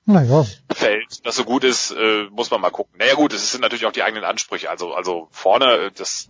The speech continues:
Speaker 2: äh, ich glaube, die Befähigung für ganz vorne hat er auf jeden Fall. Das hat er jetzt auch nach, dass er diese ganze Affäre mit, mit, ähm, Sauerstoff und so weiter, dass er das relativ gut jetzt verkraftet hat, das hat er ja schon gezeigt, aber es ist, er will natürlich dann schon auch, ähm, jetzt mit dem achten Platz, äh, glaub ich, ist er dann irgendwann auch nicht mehr zufrieden.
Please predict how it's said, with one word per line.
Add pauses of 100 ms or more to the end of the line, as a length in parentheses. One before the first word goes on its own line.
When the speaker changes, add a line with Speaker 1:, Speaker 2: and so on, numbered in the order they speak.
Speaker 2:
äh,
ich
glaube,
die
Befähigung
für
ganz
vorne
hat
er
auf
jeden
Fall.
Das
hat
er
jetzt
auch
nach, (160)
dass
er
diese
ganze (880)
Affäre
mit,
mit,
ähm,
Sauerstoff
und
so
weiter,
dass
er
das
relativ
gut
jetzt
verkraftet
hat,
das
hat
er
ja
schon
gezeigt,
aber
es
ist,
er
will
natürlich
dann
schon
auch,
ähm,
jetzt
mit
dem
achten
Platz,
äh,
glaub
ich,
ist
er
dann
irgendwann
auch
nicht
mehr
zufrieden.